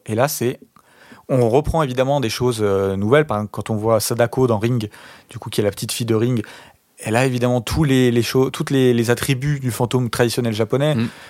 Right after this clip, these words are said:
Speaker 1: C'est une jeune fille qui est habillée en blanc, qui est le kimono blanc, c'est comme ça qu'on enterre les morts au Japon, qui a les cheveux, euh, filandreux, et cetera, qui a le, le visage très pâle et qui se déplace comme, en fait, euh, bah, la, la femme chat, et que ça, ça
Speaker 2: Mm.
Speaker 1: vient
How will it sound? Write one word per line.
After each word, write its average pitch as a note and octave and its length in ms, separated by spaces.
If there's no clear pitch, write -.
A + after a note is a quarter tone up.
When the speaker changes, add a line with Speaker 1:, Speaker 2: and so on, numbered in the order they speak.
Speaker 1:
C'est A2+ 240
une A2+ 260
jeune A#2+ 220
fille D3+ 300
qui C3 320
est B2+ 40
habillée A#2 320
en A#2+ 120
blanc, C#3 400
qui - 180
est - 20
le A#2+ 120
kimono B2+ 480
blanc, C3 240
c'est G#2+ 260
comme A#2+ 160
ça - 80
qu'on B2 140
enterre A#2 260
les A#2 80
morts B2+ 200
au A#2 60
Japon, D3+ 360
qui - 120
a B2+ 40
les B2+ 100
cheveux, C3 520
euh, A2+ 220
filandreux, B2+ 720
et A2+ 40
cetera, C3 520
qui B2+ 140
a A#2 60
le, A#2 160
le A2 240
visage A2+ 300
très - 160
pâle D3 320
et C3 60
qui - 120
se A#2+ 120
déplace C3 720
comme, D#3+ 380
en A#2 100
fait, - 440
euh, A2 340
bah, A2 180
la, A2 300
la A2 160
femme A#2 240
chat, D3 380
et G#2 80
que - 140
ça, G#2+ 260
ça B2 120
Speaker 2:
Mm. A2+ 40
Speaker 1:
vient C3 240